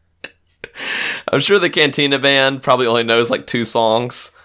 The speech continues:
So <laughs> after an hour of that, you're probably ready to go. And then Endor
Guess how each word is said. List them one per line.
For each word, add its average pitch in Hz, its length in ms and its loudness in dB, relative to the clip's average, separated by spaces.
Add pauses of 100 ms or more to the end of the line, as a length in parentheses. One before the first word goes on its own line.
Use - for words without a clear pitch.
(120)
So - 220 0
<laughs> - 120 -4 (600)
after 139 280 4
an 123 60 2
hour 127 260 6
of 110 120 2
that, 104 280 2
you're 107 100 -6
probably 104 240 0
ready 101 220 -2
to 98 100 -4
go. 98 340 2 (1700)
And 170 120 0
then 240 240 -2 (500)
Endor 139 1080 2